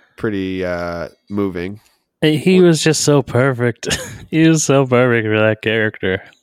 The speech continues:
Speaker 1: I
Speaker 2: It's so
Speaker 1: know.
Speaker 2: sad.
Speaker 1: Ugh.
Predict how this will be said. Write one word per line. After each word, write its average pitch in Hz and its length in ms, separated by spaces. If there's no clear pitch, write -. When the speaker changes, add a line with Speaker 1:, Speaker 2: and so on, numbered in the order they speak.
Speaker 1:
I 117 40
Speaker 2:
It's 92 140
so 120 160
Speaker 1:
know. 117 60
Speaker 2:
sad. 107 500
Speaker 1:
Ugh. 92 240